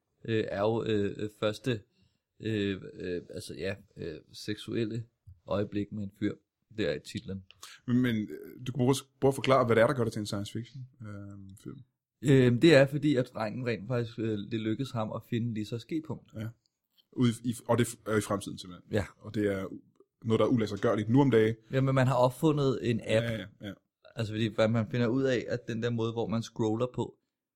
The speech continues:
Speaker 1: øh, det er enormt godt til at stimulere, øh, kvinders, øh, klitoris.
Speaker 2: Ja.
Speaker 1: Altså, så drengen udvikler en, en ufattelig evne til ligesom at bladre igennem kødkataloget.
Speaker 2: Og det er jo interessant, når man tænker på, at filmen er fra seksoghalvfjerds.
Speaker 1: Ja.
Speaker 2: Øh.
Speaker 1: Og så kan man sige, det måske, den har ikke været forud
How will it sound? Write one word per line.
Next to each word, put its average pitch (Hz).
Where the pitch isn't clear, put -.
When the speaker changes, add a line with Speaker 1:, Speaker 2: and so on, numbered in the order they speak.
Speaker 1:
øh, 110
det 98
er 120
enormt 120
godt 113
til -
at 113
stimulere, 117
øh, 107
kvinders, 110
øh, 107
klitoris. 131
Speaker 2:
Ja. 107
Speaker 1:
Altså, 104
så 110
drengen 104
udvikler 120
en, 113
en 110
ufattelig 113
evne 117
til 120
ligesom 117
at 110
bladre 104
igennem 104
kødkataloget. 104
Speaker 2:
Og -
det 170
er -
jo 220
interessant, 143
når 170
man 151
tænker 135
på, 127
at 117
filmen 120
er 117
fra -
seksoghalvfjerds. 131
Speaker 1:
Ja. 95
Speaker 2:
Øh. 123
Speaker 1:
Og 113
så 123
kan 127
man 120
sige, 120
det 117
måske, 117
den 117
har 104
ikke 110
været 156
forud 107